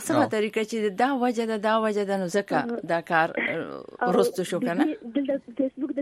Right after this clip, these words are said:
Speaker 3: لارې ما ته یو خور سلامونه را لېږلي، ما یې س-، آه، مطلب نوم نه واورېدی. هغې د دین زما سپیشل سلامونه یې، آه، ته ډېره مننه چې تاسو زموږ په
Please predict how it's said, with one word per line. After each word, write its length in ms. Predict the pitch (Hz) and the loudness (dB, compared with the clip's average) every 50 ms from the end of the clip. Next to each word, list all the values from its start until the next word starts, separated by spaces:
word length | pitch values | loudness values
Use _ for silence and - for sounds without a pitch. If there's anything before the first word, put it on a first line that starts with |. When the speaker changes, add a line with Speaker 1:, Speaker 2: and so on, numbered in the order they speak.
| 285 302 | -2 0
Speaker 3:
لارې 160 | 302 285 302 294 | -2 -2 -2 -2
ما 60 | 285 285 - | -4 -4 -4
ته 100 | 262 254 | -4 -4
یو 60 | 262 247 - | -4 -4 -4
خور 180 | - 311 302 - - | -4 -6 -4 -4 -2
سلامونه 420 | 277 262 240 240 262 285 294 277 262 | -2 -2 -2 -2 -2 -4 -4 -2 -2
را 60 | 254 247 | -2 -2
لېږلي، 320 | 240 247 226 277 254 277 269 269 | -4 -4 -4 -4 -4 -4 -2 -2
ما 100 | 262 254 | -2 -4
یې 40 | 254 _ _ | -6 _ _
س-، 120 | - - | -8 -6
آه، 140 | - 226 220 220 220 | -6 -4 -4 -6 -6
مطلب 260 | 220 - 262 233 - - 240 254 | -4 -4 -6 -6 -6 -4 -2 -2
نوم 100 | 269 285 262 | -2 -2 -4
نه 100 | - - 226 | -4 -2 -2
واورېدی. 340 | 233 226 226 226 220 254 233 - 214 | -2 -2 -2 -2 -4 -4 -4 -4 -4
هغې 160 | 202 220 285 277 | -2 -2 -2 -2
د 20 | 277 202 233 | -4 -4 -4
دین 100 | 285 277 240 220 | -4 -4 -4 -4
زما 160 | 247 - - - | -6 -6 -6 -6
سپیشل 340 | - 226 220 - - 262 247 - | -8 -10 -6 -4 -4 -4 -4 -4
سلامونه 380 | 240 208 208 208 226 240 262 247 | -4 -2 -2 -2 -2 -2 -2 -2
یې، 120 | 247 240 220 - 175 | -4 -4 -6 -4 -4
آه، 140 | 202 202 196 190 - | -2 -2 -4 -6 -6
ته 140 | - 202 202 | -6 -4 -4
ډېره 180 | 202 226 226 226 208 | -4 -4 -6 -6 -8
مننه 240 | 208 226 240 247 233 208 | -8 -6 -4 -4 -6 -6
چې 60 | - - - 220 | -8 -8 -8 -8
تاسو 140 | 214 214 - - | -8 -10 -10 -8
زموږ 180 | 208 208 220 208 | -8 -8 -4 -4
په 60 | - | -4